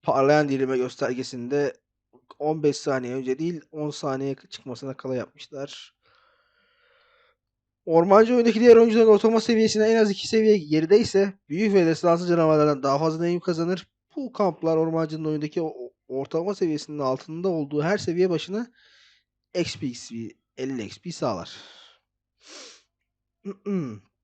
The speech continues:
Dizginsiz büyü kitabıyla değiştirilmiş çarp hasarının dar büyüleri iki defa değiştirdikten sonra artıyormuş. Güzel.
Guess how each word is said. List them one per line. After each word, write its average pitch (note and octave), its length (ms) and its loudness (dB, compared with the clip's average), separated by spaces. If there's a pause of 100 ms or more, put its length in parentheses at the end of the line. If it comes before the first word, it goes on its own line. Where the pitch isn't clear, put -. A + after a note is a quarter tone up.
(1040)
Dizginsiz D3+ 500 -6
büyü G#3 160 -4
kitabıyla F#3+ 440 2
değiştirilmiş D#3 480 -2
çarp F3 280 -2
hasarının E3 640 -4 (1200)
dar E3+ 200 0
büyüleri C3+ 240 -2
iki D#3+ 140 -4
defa C3 260 0
değiştirdikten C3+ 560 -4
sonra A3 240 -4
artıyormuş. D3+ 600 0
Güzel. C3 360 -6